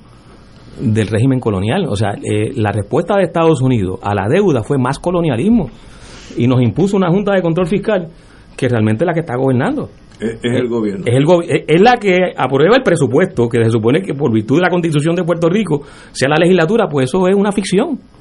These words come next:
Speaker 1: Eh, la Junta de Control Fiscal aprueba el presupuesto y decide las partidas, eh, eh, hasta las partidas pequeñas del presupuesto.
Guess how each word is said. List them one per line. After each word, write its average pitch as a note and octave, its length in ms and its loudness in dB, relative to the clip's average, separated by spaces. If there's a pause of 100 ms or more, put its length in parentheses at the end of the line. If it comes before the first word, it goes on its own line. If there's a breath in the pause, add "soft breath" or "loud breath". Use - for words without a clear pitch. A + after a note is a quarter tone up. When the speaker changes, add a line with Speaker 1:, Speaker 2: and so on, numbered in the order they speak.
(560 loud breath)
Speaker 1:
Eh, G#2 140 0
la G#2 180 0
Junta A3 240 2
de G#3 80 4
Control G3 240 0
Fiscal G3+ 380 0
aprueba D#3 340 0
el F#3+ 60 0
presupuesto D3 420 -2
y A#2+ 40 2
decide G3 440 0 (440 loud breath)
las A#2 200 -2
partidas, B2+ 680 -2 (420)
eh, A#2 300 -4
eh, - 80 -6
hasta C3+ 240 -2
las C3+ 120 0
partidas G#3 360 -2
pequeñas G#3 400 2
del G3 80 0
presupuesto. C3 500 -2